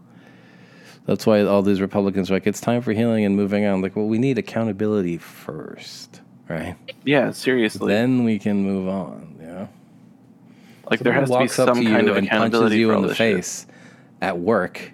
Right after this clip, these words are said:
Speaker 1: and then, you know, everyone's like, "Guys, it's just time to move on from the face punching incident." I'm like, "Well, he, he needs to be reprimanded <laughs> and fired. He punched me in the
Speaker 2: Yeah.
Speaker 1: face. What are you ta-, you can't move on."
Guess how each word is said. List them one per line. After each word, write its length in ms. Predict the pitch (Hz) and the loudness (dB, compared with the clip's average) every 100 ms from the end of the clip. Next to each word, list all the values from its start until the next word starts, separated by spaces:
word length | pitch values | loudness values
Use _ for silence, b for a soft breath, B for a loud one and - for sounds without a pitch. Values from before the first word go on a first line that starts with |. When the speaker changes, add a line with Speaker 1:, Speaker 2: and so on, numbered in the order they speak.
| - - | -10 -4
Speaker 1:
and 140 | 101 | 0
then, 80 | 107 | 2
you 80 | 104 | 2
know, 80 | |
everyone's 460 | 104 113 104 104 98 | 2 0 0 0 0
like, 160 | 98 110 | -2 -2
"Guys, 160 | 104 | -2
it's 180 | 90 - | -2 -6
just 180 | 92 - | -10 -6
time 200 | 104 98 | -4 -2
to 60 | |
move 280 | 87 95 101 | -2 -2 -2
on 220 | 101 101 | -2 -2
from 180 | 95 85 | -4 -8
the 80 | 80 | -8
face 300 | - 98 - | -6 -6 -6
punching 360 | - 92 82 76 | -8 -8 -8 -6
incident." 420 | 98 104 87 82 | -6 -6 -6 -6
I'm 80 | 87 | -6
like, 100 | 104 | -4
"Well, 140 | 127 | -2
he, 200 | 135 131 - | 0 0 -2
he 200 | 131 139 | -4 0
needs 280 | 143 151 - | 0 0 -2
to 120 | - | -4
be 140 | 120 113 | 0 2
reprimanded 1160 | 87 85 151 - 139 - - 92 - - - - | 2 0 0 0 0 0 -4 -4 -6 -6 -6 0
<laughs> 40 | |
and 200 | 104 104 | 0 0
fired. 880 | - - 90 - 90 90 90 - - - | -2 -6 -2 -2 0 0 -2 -2 0 0
He 60 | |
punched 380 | 123 - - - | 0 2 0 0
me 100 | 123 | 2
in 80 | 117 | 4
the 100 | 104 | 2
Speaker 2:
Yeah. 320 | - - 151 | 2 2 4
Speaker 1:
face. 140 | 120 - 180 | 2 0 2
What 220 | 170 269 | 4 4
are 20 | |
you 120 | 262 | 4
ta-, 260 | - - - 156 | 2 0 0 0
you 60 | |
can't 200 | 151 - | 2 2
move 400 | 131 139 220 165 | 2 4 4 4
on." 460 | 131 240 131 160 | 4 4 4 4